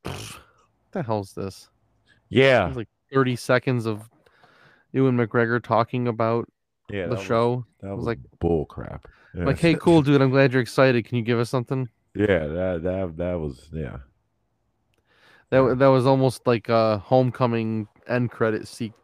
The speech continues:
Speaker 1: end credit scene with Captain America. <laughs>
Speaker 2: Yeah.
Speaker 1: This is what I waited for.
Speaker 2: Yeah,
Speaker 1: Which,
Speaker 2: that,
Speaker 1: which,
Speaker 2: that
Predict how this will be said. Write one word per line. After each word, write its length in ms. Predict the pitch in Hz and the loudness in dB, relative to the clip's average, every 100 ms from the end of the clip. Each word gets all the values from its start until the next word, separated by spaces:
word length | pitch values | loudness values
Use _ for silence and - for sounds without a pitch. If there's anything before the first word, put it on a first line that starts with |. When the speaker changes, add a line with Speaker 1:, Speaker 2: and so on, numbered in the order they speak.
| _ | _
Speaker 1:
end 180 | 123 123 | -6 -4
credit 300 | - 110 85 | -2 -2 -4
scene 280 | - 113 107 | -8 -6 -6
with 140 | 104 - _ _ _ | -8 -12 _ _ _
Captain 400 | - 123 - 117 | -2 -2 -2 -4
America. 580 | 110 117 113 - 107 - - 127 - | -2 0 -2 -4 -6 -6 -12 -14 -12
<laughs> 220 | - - _ - - - _ - _ _ _ - - - - - - - - _ _ _ - - - - - - - _ - _ _ _ - | -14 -14 _ -12 -10 -10 _ -20 _ _ _ -20 -18 -16 -16 -18 -20 -20 -20 _ _ _ -20 -18 -18 -20 -20 -20 -20 _ -20 _ _ _ -6
Speaker 2:
Yeah. 140 | 95 | 2
Speaker 1:
This 140 | 95 - | 4 6
is 40 | |
what 100 | 214 | 6
I 120 | 214 190 | 6 6
waited 400 | 196 214 196 170 | 4 4 2 0
for. 400 | 180 185 170 - _ _ _ _ | 0 2 2 -2 _ _ _ _
Speaker 2:
Yeah, 240 | 82 78 - | -4 -2 2
Speaker 1:
Which, 180 | 170 - | 2 2
Speaker 2:
that, 200 | 80 82 | -4 0
Speaker 1:
which, 120 | 170 | 0
Speaker 2:
that 140 | 80 | -2